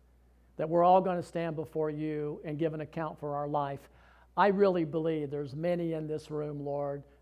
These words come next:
Many are just right on target, Lord. We're living on fire. We're, we're, we're following you, Lord. We're doing everything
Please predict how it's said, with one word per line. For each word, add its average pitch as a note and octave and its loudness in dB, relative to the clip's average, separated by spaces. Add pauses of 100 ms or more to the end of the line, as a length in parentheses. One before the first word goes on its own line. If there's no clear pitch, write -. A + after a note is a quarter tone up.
Many F3 2 (180)
are E3+ -2
just D#3 -6
right E3+ 2
on E3 0
target, C#3 -4
Lord. C#3+ -8
We're F3 2
living F#3 4
on E3 -4
fire. F3+ 0 (400)
We're, D#3 0
we're, E3 0
we're D#3+ 0
following F#3 4
you, F3+ 0
Lord. E3+ 0
We're E3+ 0
doing E3 -2
everything F#3 0